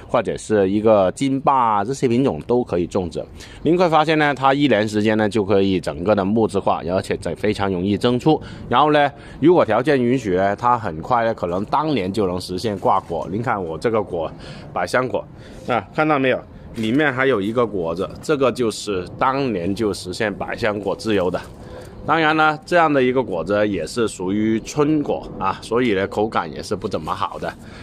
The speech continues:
如果条件允许呢，尽快把它摘下来，这样子有利于今年的挂果。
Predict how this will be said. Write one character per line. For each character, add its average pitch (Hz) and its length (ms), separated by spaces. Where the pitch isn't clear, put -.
如 147 100
果 135 100
条 104 180
件 120 200
允 110 120
许 101 140
呢， 80 140
尽 117 220
快 107 160
把 80 160
它 98 140
摘 117 260
下 113 180
来， 71 200
这 151 80
样 131 160
子 87 220
有 82 200
利 107 240
于 107 100
今 131 280
年 95 120
的 87 120
挂 - 220
果。 82 200